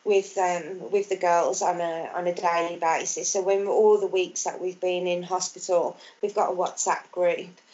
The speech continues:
All, all the weeks and weeks in hospital, they were the ones that I reached out to on a, on a daily basis, and they've been hugely supportive, very invested in Bertie. In fact, e-, everybody's been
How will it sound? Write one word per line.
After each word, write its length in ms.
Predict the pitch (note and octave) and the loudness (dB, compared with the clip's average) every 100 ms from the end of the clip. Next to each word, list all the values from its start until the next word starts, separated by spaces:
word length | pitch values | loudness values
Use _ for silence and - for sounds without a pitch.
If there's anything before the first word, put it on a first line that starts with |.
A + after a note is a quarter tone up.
| - - | -12 2
All, 200 | A3 G#3 - | 2 2 2
all 180 | A#3+ A3 | 2 4
the 60 | |
weeks 360 | A3 A3+ - A3 | 4 2 2 -4
and 100 | G3+ | -2
weeks 240 | F#3+ - | -4 -4
in 80 | F#3+ | -8
hospital, 500 | F3+ F3+ - F#3+ F#3 | -6 -8 -6 -2 0
they 220 | F3+ F#3 | 2 2
were 80 | F#3 | 2
the 80 | F3 | 0
ones 300 | F3 E3+ G3 | -2 -2 -4
that 100 | F3 | -2
I 200 | F3 F3 | 0 0
reached 380 | F3 E3+ - - | -2 -4 -6 -8
out 260 | E3 - | -8 -6
to 180 | - F#3+ | -4 -2
on 160 | F3+ F3+ | -2 -4
a, 240 | F3+ D#3 F3+ | -4 -4 -6
on 120 | F3 | -8
a 80 | E3 | -6
daily 360 | D#3+ E3+ E3+ | -4 -2 -2
basis, 540 | - A#2 A2+ - - F#3+ | -2 -4 -2 -4 -4 -4
and 160 | F#3 | -2
they've 260 | F3+ F3+ F3+ | -2 -2 -4
been 320 | E3+ F3 D3+ - | -6 -6 -10 -10
hugely 460 | F#3+ F#3+ F#3 E3 | -2 -2 -2 -4
supportive, 640 | F#3 F3+ - E3+ E3+ F#3+ F3+ | -2 -4 2 2 2 -4 0
very 360 | G#3 G#3 G3 | 2 4 2
invested 520 | F#3 F3+ E3 - F3+ | 0 -4 -4 -4 -4
in 140 | F3+ E3+ | -6 -2
Bertie. 640 | E3+ D#3+ D3 - E3 G3 - - - - _ _ - | 0 0 -2 -4 -4 -4 -10 -16 -18 -20 _ _ -4
In 120 | A#3 | 0
fact, 200 | A3+ - | 0 2
e-, 100 | G3+ - | 0 4
everybody's 560 | A3 G3 G3 F3+ F#3+ F#3 | 2 2 -4 -4 -6 -8
been 320 | F3 F3 | -8 -8